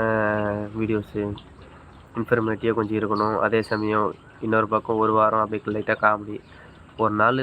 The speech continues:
நல்லா இன்ஃபர்மேட்டிவ் வீடியோவா, இன்னொரு நாள் வந்து பார்த்தீங்கன்னா கொஞ்சம் லைட்டா காமெடியா, அப்புறம் வீட்ல நடக்கிற, நீ வீட்ல நடக்கிற சின்ன சின்ன ஆக்டிவிட்டீஸ் அதெல்லாம் வந்து பார்த்தீங்கன்னா வீடியோ எடுத்து இந்த எல்லா கேட்டகரியிலுமே வந்து பார்த்தீங்கன்னா உங்களுக்கு நான் ச-, கொடுக்கலாம் அப்படின்ட்டு ஒரு பிளான் இருக்கு. So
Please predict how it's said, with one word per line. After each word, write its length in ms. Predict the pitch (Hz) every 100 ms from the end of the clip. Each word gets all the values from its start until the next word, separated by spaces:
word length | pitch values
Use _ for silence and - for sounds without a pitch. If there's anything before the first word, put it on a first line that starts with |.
| 117
நல்லா 180 | 110 113
இன்ஃபர்மேட்டிவ் 540 | 110 117 110 110 113 107
வீடியோவா, 320 | 104 98 101 98 -
இன்னொரு 300 | 107 110 107 107
நாள் 160 | 113 120
வந்து 120 | 110 107
பார்த்தீங்கன்னா 400 | 101 104 113 -
கொஞ்சம் 240 | 113 104
லைட்டா 180 | 104 113 -
காமெடியா, 400 | 110 110 107 107 101 - - - - - -
அப்புறம் 240 | 139 127
வீட்ல 200 | 127 123 117
நடக்கிற, 260 | 113 113 110 110
நீ 60 | 113 117
வீட்ல 220 | 120 120 110
நடக்கிற 280 | 110 110 110 -
சின்ன 120 | 110 -
சின்ன 140 | 107 107
ஆக்டிவிட்டீஸ் 520 | - 110 101 101 110
அதெல்லாம் 220 | 107 107
வந்து 120 | 104 98
பார்த்தீங்கன்னா 320 | 110 113 107
வீடியோ 180 | 110 104
எடுத்து 200 | 104 123 139 - - - - - 123
இந்த 100 | 107 101
எல்லா 160 | 127 120
கேட்டகரியிலுமே 520 | 120 120 123 120 120 120
வந்து 140 | 110
பார்த்தீங்கன்னா 280 | 107 113 117
உங்களுக்கு 220 | 110 107
நான் 140 | 104 -
ச-, 180 | 110 101
கொடுக்கலாம் 300 | - 120 113
அப்படின்ட்டு 400 | 107 107 - 139 147 120
ஒரு 100 | 110
பிளான் 200 | 117 110 107
இருக்கு. 220 | 110 - 143 160 - - - - -
So 80 | 123